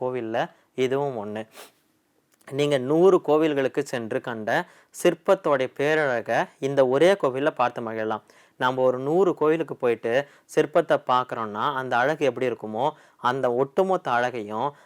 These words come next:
இந்த தாராசுரம் ஐராதீஸ்வரர் கோவில் ஒரே கோவில்ல பார்த்து நம்ம கண்டுகளிக்கலாம். ஓகேங்களா? அந்த அளவுக்கு ரொம்ப இம்பார்ட்டன்ட். ஒவ்வொரு தூண் இருக்கும். So, தூண்ல பார்த்தீங்கன்னா, நான்கு பட்டைகள் இருக்கும். ஒரு தூணுனா நான்கு பட்டைகள். இந்த நான்கு பட்டைகள்லையும் பார்த்தீங்கன்னா, ஏகப்பட்ட சிற்றோவியங்கள்,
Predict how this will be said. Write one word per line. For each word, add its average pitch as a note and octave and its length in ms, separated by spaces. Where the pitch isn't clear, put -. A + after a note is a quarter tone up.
இந்த B2 260
தாராசுரம் D3 640
ஐராதீஸ்வரர் C3 640
கோவில் A#2+ 280
ஒரே B2+ 280
கோவில்ல B2+ 360
பார்த்து A#2 580
நம்ம B2+ 240
கண்டுகளிக்கலாம். A#2 680
ஓகேங்களா? C3 200
அந்த C3 240
அளவுக்கு C3 280
ரொம்ப A#2+ 80
இம்பார்ட்டன்ட். A2 480
ஒவ்வொரு F#3 680
தூண் E3 260
இருக்கும். A#2 340
So, D3+ 280
தூண்ல G3 180
பார்த்தீங்கன்னா, C#3 420
நான்கு C#3 480
பட்டைகள் C3 400
இருக்கும். A2+ 280
ஒரு C3 240
தூணுனா D#3+ 420
நான்கு C3+ 420
பட்டைகள். A2+ 420
இந்த C3 120
நான்கு E3+ 540
பட்டைகள்லையும் D#3+ 720
பார்த்தீங்கன்னா, B2 440
ஏகப்பட்ட D#3+ 720
சிற்றோவியங்கள், C3+ 960